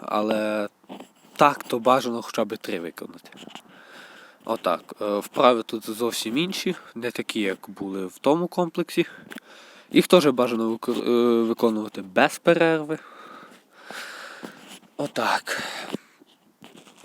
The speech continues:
Бачу, не дуже, е, ви задаєте якісь питання.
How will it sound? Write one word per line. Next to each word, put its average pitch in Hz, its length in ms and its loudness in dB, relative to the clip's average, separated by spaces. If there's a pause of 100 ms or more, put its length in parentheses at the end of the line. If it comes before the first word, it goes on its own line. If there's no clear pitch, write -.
(1500)
Бачу, 143 380 6
не 139 120 0
дуже, 123 420 2
е, - 180 -2 (440)
ви 117 300 0
задаєте 113 500 2
якісь 110 280 -2
питання. 143 500 2